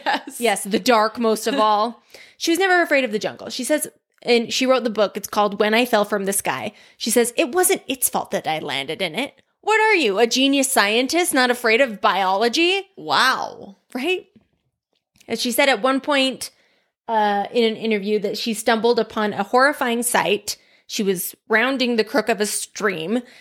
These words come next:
Speaker 1: Mm-hmm.
Speaker 2: and it was on the fourth day of her trek, and she came across three fellow passengers still trapped into their, strapped into their seats. Prepare yourself. Uh,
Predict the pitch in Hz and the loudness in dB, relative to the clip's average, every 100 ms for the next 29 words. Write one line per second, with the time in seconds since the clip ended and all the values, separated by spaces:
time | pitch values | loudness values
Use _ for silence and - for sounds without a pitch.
0 | - 202 220 208 196 190 226 214 220 214 | -18 -2 2 4 2 0 0 0 0 2
1 | 233 226 226 208 185 220 - 180 175 202 | 2 4 4 4 2 -2 0 0 0 -4
2 | - - 226 226 226 208 208 - - 262 | -4 0 0 0 2 0 0 -6 -6 0
3 | 277 285 233 226 220 - 196 196 190 185 | 0 2 2 4 2 0 0 0 -4 -4
4 | 196 196 - 226 240 - - 190 - 202 | -4 -4 0 0 0 -2 -4 -4 -4 -6
5 | - 185 185 180 - - - 196 - 196 | -6 -2 0 0 -2 -4 0 0 -2 -6
6 | 202 185 180 - 247 214 196 - - - | -2 0 0 -2 -2 -2 -4 -2 -2 -2
7 | - _ - _ _ - - 392 403 208 | -8 _ -20 _ _ -12 -4 -2 0 0
8 | - 196 269 - _ - - - _ _ | 0 -2 -4 -12 _ -20 -20 -20 _ _
9 | _ - - _ _ _ _ 233 220 214 | _ -16 -16 _ _ _ _ 4 6 4
10 | 202 | 2